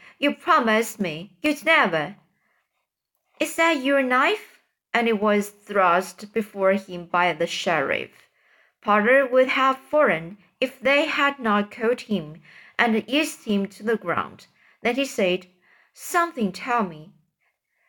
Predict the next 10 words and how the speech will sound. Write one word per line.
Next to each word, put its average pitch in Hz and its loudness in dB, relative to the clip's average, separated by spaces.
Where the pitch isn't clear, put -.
as 262 0
if 254 0
I 247 4
d-, 214 -2
I 269 2
didn't 254 0
come 202 -2
back 185 2
and 175 -4
get." - 0